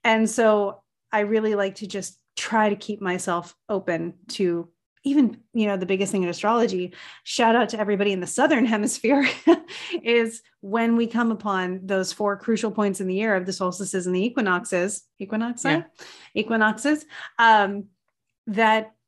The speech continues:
Speaker 1: it isn't the same season in both places.
Speaker 2: Mm-hmm.
Speaker 1: And that's something that astrology constantly, it's like, I don't know exactly how to deal with this, 'cause a lot of the doctrine and a lot of the, um, information came from a Northern Hemisphere perspective. So we're working on
Speaker 2: Yeah.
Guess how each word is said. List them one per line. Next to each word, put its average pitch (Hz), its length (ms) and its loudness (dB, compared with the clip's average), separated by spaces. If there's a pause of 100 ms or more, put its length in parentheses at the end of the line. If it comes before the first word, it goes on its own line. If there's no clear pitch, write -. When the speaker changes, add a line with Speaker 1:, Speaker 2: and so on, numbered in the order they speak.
(280)
Speaker 1:
it 233 320 -2
isn't 240 320 0
the 254 100 -2
same 269 280 0
season 220 560 -2 (100)
in 220 120 0
both 196 260 -2
places. 185 420 -4
Speaker 2:
Mm-hmm. 202 100 -4
Speaker 1:
And 202 120 0
that's 226 180 0
something 240 320 2
that 208 220 2
astrology 202 580 -2
constantly, 208 680 -2
it's 185 120 -4
like, 180 300 -4
I 190 140 0
don't 208 200 -2
know 214 180 0
exactly 196 500 -2
how 180 160 -2
to 175 80 -6
deal 160 240 -8
with 160 80 -12
this, 165 180 -8
'cause 190 160 -8
a 175 60 -2
lot 180 240 2
of 185 100 0
the 180 300 -4 (420)
doctrine 196 480 0
and 190 140 0
a 185 40 0
lot 180 240 2
of 175 140 -4
the, 185 300 -4
um, 175 440 -2 (300)
information 196 640 2
came 175 240 -4
from 175 160 -4
a 170 60 -2
Northern 165 280 -4
Hemisphere 170 420 -8
perspective. - 540 -14
So - 140 -4
we're 196 160 0
working 196 380 0
on 165 280 -4
Speaker 2:
Yeah. 156 140 -6